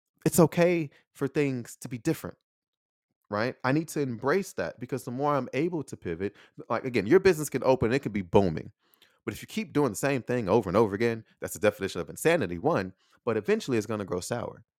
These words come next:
You have to add things, not a lot, again, not change what you're doing, but add, add special discounts, improve on your customer ex-, customer experience, right? Shift your marketing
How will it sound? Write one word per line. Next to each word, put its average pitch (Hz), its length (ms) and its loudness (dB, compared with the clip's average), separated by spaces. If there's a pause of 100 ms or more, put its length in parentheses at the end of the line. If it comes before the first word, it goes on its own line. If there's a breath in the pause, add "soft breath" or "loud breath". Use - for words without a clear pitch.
(160 soft breath)
You 175 100 -2
have 175 120 -2
to - 120 -2 (100)
add 170 340 0
things, - 400 -8
not 226 180 2
a 151 60 2
lot, 95 280 -2
again, 143 180 -8
not 202 220 -6
change 110 500 -6
what 90 180 -6
you're 82 100 -8
doing, 104 360 -6 (420)
but 170 180 0
add, 165 340 -2 (340)
add 226 160 -2
special - 340 -6
discounts, - 640 -10 (360)
improve 196 340 0
on 165 100 0
your 135 100 0
customer 98 480 -2
ex-, - 140 -10 (200)
customer 101 340 -4
experience, - 680 -10 (720)
right? 175 300 2 (1300)
Shift - 400 2
your 139 120 2
marketing 104 560 2